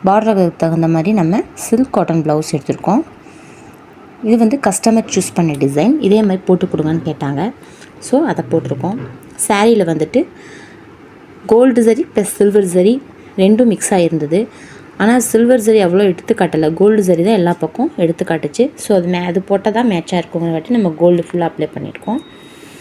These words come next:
இதுல என்ன டிசைன் போட்டிருக்கோன்னா, ஃபஸ்ட்டு மூணு லைனுக்கு ஜரி த்ரெட்டில் செயின் ஸ்டிச்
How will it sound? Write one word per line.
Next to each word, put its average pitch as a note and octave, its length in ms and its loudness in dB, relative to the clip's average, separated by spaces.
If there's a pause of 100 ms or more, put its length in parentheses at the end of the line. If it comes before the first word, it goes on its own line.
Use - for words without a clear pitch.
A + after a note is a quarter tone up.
(320)
இதுல G#3+ 240 2
என்ன A#3+ 260 6
டிசைன் G3+ 400 2
போட்டிருக்கோன்னா, D#3+ 680 -4 (2000)
ஃபஸ்ட்டு C#4+ 540 -2 (880)
மூணு G3 220 2
லைனுக்கு F#3 440 2 (600)
ஜரி F#3+ 360 2
த்ரெட்டில் F3 480 0
செயின் F#3+ 240 2
ஸ்டிச் - 260 -6